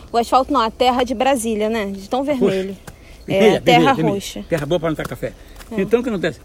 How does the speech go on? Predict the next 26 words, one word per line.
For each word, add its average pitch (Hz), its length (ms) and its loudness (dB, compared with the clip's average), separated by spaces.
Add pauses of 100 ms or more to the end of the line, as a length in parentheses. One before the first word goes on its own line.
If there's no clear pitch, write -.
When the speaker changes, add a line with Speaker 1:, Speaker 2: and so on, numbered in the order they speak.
(240)
Speaker 2:
O 175 80 -10
va-, 226 140 -6
aí 240 240 -6
você 208 200 -8
compra 208 260 -6
açafrão, 170 580 0 (340)
hoje, 180 380 0
a 151 40 -6
maioria 202 280 -6
do, - 320 -10
do 165 100 -6
açafrão 175 320 -8
que 170 80 -6
é 170 40 -6
vendido 151 340 -4
aí 185 220 -6 (280)
não 196 200 -2
é 202 60 -2
açafrão 165 360 -6
puro. 139 220 -8 (520)
Speaker 1:
É. 196 80 -12 (760)
Speaker 2:
Você 165 120 -6
sabe 151 160 -4
fazer 165 180 -2
o 156 40 -4
teste? 202 400 -6